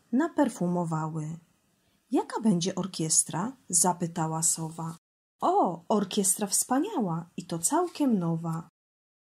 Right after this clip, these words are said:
Żaby są już nie w modzie, nie grają tak pięknie. Boję się, że z zazdrości nie jedna z nich pęknie.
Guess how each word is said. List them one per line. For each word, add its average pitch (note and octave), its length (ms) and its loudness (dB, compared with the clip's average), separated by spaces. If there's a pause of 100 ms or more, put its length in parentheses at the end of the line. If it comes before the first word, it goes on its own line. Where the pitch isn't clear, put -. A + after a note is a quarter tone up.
(120)
Żaby E4+ 320 2
są C#4 300 4
już A#3 240 2
nie A3 140 6
w F3 60 -8
modzie, E3 560 -2 (140)
nie F4+ 180 2
grają F3+ 380 2
tak E3+ 240 -4
pięknie. E3+ 680 -4 (260)
Boję A#3+ 460 0
się, B3 340 -2 (220)
że A3 260 2
z G#3+ 80 2
zazdrości B3+ 680 0
nie D4+ 220 4
jedna F3 300 0
z E3 80 -2
nich E3+ 180 -4
pęknie. E3+ 580 -6